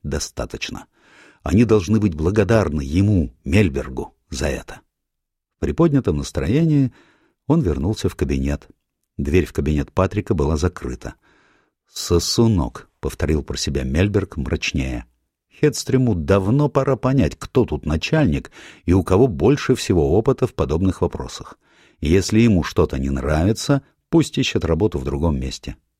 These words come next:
Бертель плюхнулся на стул, закинул ноги на стол и сцепил руки на затылке. На сегодня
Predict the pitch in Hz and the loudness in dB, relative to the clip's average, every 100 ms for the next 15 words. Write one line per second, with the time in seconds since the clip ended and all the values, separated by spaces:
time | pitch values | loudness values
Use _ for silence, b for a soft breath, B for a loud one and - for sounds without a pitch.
0 | _ _ _ - 90 107 - 95 - - | _ _ _ -2 0 0 0 -4 -4 -4
1 | 67 82 - 69 - 64 65 - 123 120 | 0 0 -2 -8 -6 -8 -8 -2 0 0
2 | - B B B 90 104 110 135 110 95 | -4 B B B 0 2 4 2 4 4
3 | 92 78 78 73 - - 143 117 - - | 4 2 0 -2 -2 2 4 2 -2 -4
4 | 76 - - 123 107 - 85 - 76 71 | -6 -4 0 2 2 -2 -4 -2 -4 -2
5 | 69 - 60 - - _ _ _ _ _ | -4 -6 -10 -12 -20 _ _ _ _ _
6 | - 139 - 113 107 120 120 | -10 -6 -4 2 2 4 0